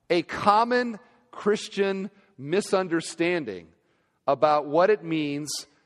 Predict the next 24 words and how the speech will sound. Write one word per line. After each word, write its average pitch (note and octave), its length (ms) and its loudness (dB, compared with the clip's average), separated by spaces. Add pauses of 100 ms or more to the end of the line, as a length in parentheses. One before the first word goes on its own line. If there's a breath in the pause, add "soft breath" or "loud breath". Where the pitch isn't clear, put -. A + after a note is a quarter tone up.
(140)
to E3 140 -4
follow D#3 540 2
Jesus C#3 580 -8 (300)
and C#3+ 220 -4
what E3 140 2
it F3+ 100 -4
means D3+ 400 -6
to E3+ 100 -4
be D#3 160 -8
spiritual D#3+ 1200 -4 (1400)
in C#3 140 -6
God's C#3 380 2
eyes. A#2+ 360 0
And B2+ 120 -10
here G3 180 2
it E3 80 0
is. G#2 320 -6 (1040)
Many, G#3 360 -2
many A#3+ 240 -4
Christians C3 680 -6 (960)
think - 420 -4 (480)
that C#3+ 200 2
what D#3+ 260 0
God A3+ 480 2